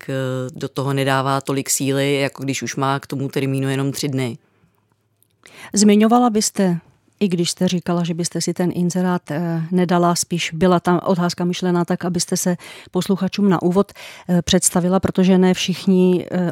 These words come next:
Speaker 2: ten seriál třeba už viděli. Zmínila byste i, eh, tu svoji nemoc?
Speaker 1: Určitě jo.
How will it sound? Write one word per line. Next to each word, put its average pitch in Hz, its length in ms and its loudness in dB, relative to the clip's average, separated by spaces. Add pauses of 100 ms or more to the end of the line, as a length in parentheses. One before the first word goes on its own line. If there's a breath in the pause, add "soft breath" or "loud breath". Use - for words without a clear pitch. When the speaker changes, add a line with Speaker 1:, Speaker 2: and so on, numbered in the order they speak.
(120)
Speaker 2:
ten 175 160 2
seriál 175 500 0
třeba 175 280 0
už 147 340 -6
viděli. 180 520 4 (400 loud breath)
Zmínila 196 500 4
byste 233 600 0 (140)
i, 202 400 -2 (120)
eh, - 20 0 (300)
tu 196 120 -2
svoji 208 320 4
nemoc? 220 440 4 (1400)
Speaker 1:
Určitě 175 360 -4
jo. 165 240 -2